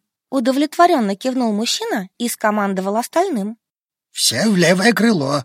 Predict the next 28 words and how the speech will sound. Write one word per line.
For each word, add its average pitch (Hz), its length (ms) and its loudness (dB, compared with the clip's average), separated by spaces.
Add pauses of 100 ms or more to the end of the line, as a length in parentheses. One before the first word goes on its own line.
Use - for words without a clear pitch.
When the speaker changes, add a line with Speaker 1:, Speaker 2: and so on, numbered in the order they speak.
Speaker 2:
спуск - 480 2
по 165 120 0
западной 185 460 2
лестнице". 127 720 0 (2750)
Speaker 1:
Когда 214 400 -2
охранники 233 580 -2
скрылись 240 540 -2
за 202 160 -2
иллюзорной 214 540 -2
дверью, 202 540 0
я 220 220 -2
впервые 247 480 -2
расслабилась 226 840 -2
и 240 120 -8
даже 240 400 -2
немного 254 480 0
сутулилась, 165 720 -8 (200)
съехав 320 500 0
по 233 100 0
спинке 233 400 -4
стула. 165 460 -8 (840)
"Вы 277 320 0
с - 180 -6
ума 349 260 0
сошли - 400 -2
так - 260 -4
меня 247 220 -2
подставлять?" 302 800 -6